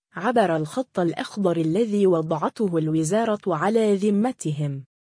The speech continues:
وأكد في هذا السياق أن مصالح الوزارة تتفاعل مع أغلب الشكاوى في الإبان في إطار متابعة وضعية التزويد والتصدي للتجاوزات والاحتكار والمضاربة.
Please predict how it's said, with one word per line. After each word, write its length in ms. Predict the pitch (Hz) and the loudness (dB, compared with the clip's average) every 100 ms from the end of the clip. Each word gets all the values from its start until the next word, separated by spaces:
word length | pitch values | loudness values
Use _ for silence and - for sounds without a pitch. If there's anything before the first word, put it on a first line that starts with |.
| _ _ _ _ - | _ _ _ _ -6
وأكد 560 | 196 202 294 - 226 190 | -2 -2 -2 -2 0 0
في 240 | - 185 | 0 -2
هذا 300 | 185 247 214 | 0 0 0
السياق 680 | 175 - 185 185 240 - 202 | 0 -2 0 0 0 -4 -4
أن 260 | 180 175 165 | -2 -2 -2
مصالح 600 | 160 - 254 247 196 - | -4 -2 -2 0 -2 -2
الوزارة 600 | 170 165 160 185 226 214 | -2 0 0 0 0 -2
تتفاعل 880 | 202 180 165 156 151 233 233 202 180 | -4 -6 -4 -4 -4 -4 -2 0 0
مع 300 | 170 156 165 | 0 -2 -2
أغلب 400 | 226 220 190 165 | -2 0 0 0
الشكاوى 720 | 151 - 160 156 226 233 185 | -2 -2 -6 -4 0 2 0
في 140 | 156 156 | 0 -2
الإبان 720 | 147 160 151 185 220 233 254 - _ | -4 -4 -2 0 0 -2 -6 -10 _
في 360 | - 220 165 180 | -8 -4 -2 -4
إطار 380 | 190 285 226 | -2 0 0
متابعة 640 | 165 160 175 160 220 226 - 170 | -2 -4 -4 -2 -2 -4 -4 -2
وضعية 640 | 160 151 156 208 240 160 170 | 0 0 -2 -2 -2 -2 -4
التزويد 680 | 156 170 160 180 240 240 190 | -6 -6 -4 -2 -2 -2 0
والتصدي 840 | 165 160 175 160 254 226 202 202 | 0 0 -4 -4 -6 -6 -2 -2
للتجاوزات 1000 | 185 156 208 165 165 156 160 185 226 - | -2 -4 -2 0 0 0 0 0 0 0
والاحتكار 920 | 175 156 151 - - 160 233 233 220 | 0 0 -2 -6 -8 -4 -2 0 2
والمضاربة. 880 | 202 190 180 170 180 170 160 151 143 | 2 2 0 2 2 2 0 -2 -4